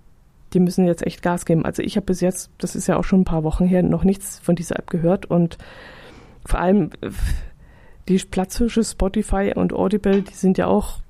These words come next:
also die sind ja auch nicht auf der Brennsuppe in-, br-, dahergeschwommen. Also die werden ja auch schon in der Richtung irgendwas machen.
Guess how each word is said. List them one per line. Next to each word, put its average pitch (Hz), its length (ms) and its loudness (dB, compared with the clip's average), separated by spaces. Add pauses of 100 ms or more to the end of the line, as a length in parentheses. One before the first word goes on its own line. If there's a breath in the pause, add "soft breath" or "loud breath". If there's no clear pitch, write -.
(320)
also 175 180 2
die 180 140 -2
sind 175 160 0
ja 180 100 2
auch 202 60 2
nicht 185 260 0 (220)
auf 160 120 -2
der 165 120 0
Brennsuppe 165 460 2
in-, 165 260 2
br-, - 240 -6
dahergeschwommen. 180 800 2
Also 175 200 0
die 170 160 -4
werden 175 160 4
ja 180 360 0
auch 170 140 0
schon 160 200 0
in 165 160 2
der 156 180 0
Richtung 151 300 0
irgendwas 147 400 -2
machen. - 240 -6